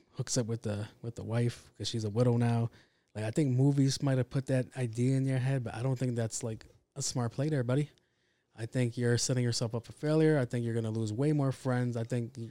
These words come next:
it's, it's just, it's just gonna be all around bad news for you. Bad news bears. Yeah, that's what my cousin would say. I remember when he used to say that. I don't know if he still says that. He'd be like, "Yeah, that's all bad news bears." And I'm like,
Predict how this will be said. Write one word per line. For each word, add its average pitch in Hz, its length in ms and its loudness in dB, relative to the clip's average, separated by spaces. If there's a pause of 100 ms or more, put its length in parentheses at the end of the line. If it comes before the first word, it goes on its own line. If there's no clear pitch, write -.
(160)
it's, 117 200 -8
it's 127 180 -6
just, - 320 -4 (100)
it's - 160 -8
just 147 160 2
gonna 156 120 4
be 131 140 6 (300)
all 143 380 4
around 123 400 4
bad 113 400 0
news 120 260 0
for - 140 -10
you. 104 160 -6
Bad 131 300 2
news 147 200 6
bears. 113 480 -2 (840)
Yeah, 101 240 -8 (140)
that's 117 180 -2
what 131 80 2
my 107 140 0
cousin 104 400 -4
would 107 80 -10
say. - 120 -20 (120)
I 113 200 -2
remember 123 260 0
when 113 80 0
he 113 80 0
used 110 100 -4
to - 60 -6
say 117 100 -6
that. 104 60 -8
I 107 60 -6
don't 120 80 -4
know 113 80 -4
if 107 60 -8
he 113 60 -6
still - 200 -8
says - 240 -8
that. 113 180 -14
He'd 120 120 -2
be 117 60 2
like, 104 140 0
"Yeah, 104 100 -2
that's 110 180 -2
all 113 140 0
bad 107 240 0
news 104 200 -2
bears." - 380 -8
And 113 120 -6
I'm 120 100 -2
like, 107 160 -2